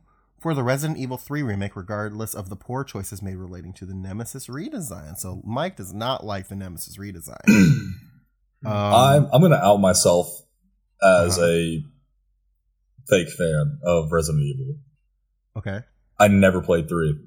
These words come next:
Speaker 1: Really?
Speaker 2: Never played three. So this would be my first time playing through Resident Evil three.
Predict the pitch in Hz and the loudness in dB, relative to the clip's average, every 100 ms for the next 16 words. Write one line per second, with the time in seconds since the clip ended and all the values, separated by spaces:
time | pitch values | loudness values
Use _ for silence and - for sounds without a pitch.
0 | _ _ _ _ _ _ _ _ _ _ | _ _ _ _ _ _ _ _ _ _
1 | - 123 160 113 85 - _ - 98 101 | -10 -6 -6 -8 -12 -18 _ -2 4 6
2 | 95 98 98 98 90 78 92 95 101 - | 6 6 4 2 0 0 2 2 2 2
3 | 101 98 95 87 85 - 90 85 - 85 | 4 4 4 4 2 0 0 0 2 2
4 | 80 76 - 87 80 78 80 78 78 76 | 4 0 2 2 2 0 -2 -2 0 0
5 | 76 73 - - 73 69 | 0 -2 -2 -4 -4 -4